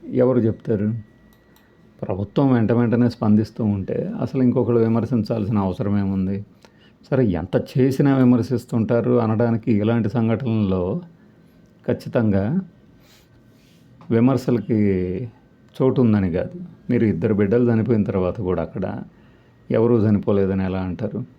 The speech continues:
ఇద్దరు విద్యార్థులు కొద్ది రోజులుగా అనారోగ్యంలో ఇద్దరు విద్యార్థులను వేర్వేరు రోజుల్లో ఇంటి దగ్గర ఒకరు, ఆసుపత్రిలో మృతి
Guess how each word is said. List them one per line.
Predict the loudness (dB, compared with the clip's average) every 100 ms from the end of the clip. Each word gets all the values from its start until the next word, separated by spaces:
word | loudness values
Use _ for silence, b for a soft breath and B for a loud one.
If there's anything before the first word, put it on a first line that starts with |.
| _ _ _ _ _ b b b _ _ _ -8
ఇద్దరు | -2 2
విద్యార్థులు | 2 2 0 0 0 -2 -2 -4 -6
కొద్ది | -2 2
రోజులుగా | 4 6 6 4 4 2 -2 -12 -20 _ -2
అనారోగ్యంలో | 0 2 2 2 2 4 2
ఇద్దరు | 2 0 2
విద్యార్థులను | 2 2 0 2 2
వేర్వేరు | 2 2 4 4 4 4
రోజుల్లో | 2 2 2
ఇంటి | 2 2
దగ్గర | 2 2 2
ఒకరు, | 0 -2
ఆసుపత్రిలో | -2 -2 -2 -6 -4 0 0 -2 B B B
మృతి | -4 -2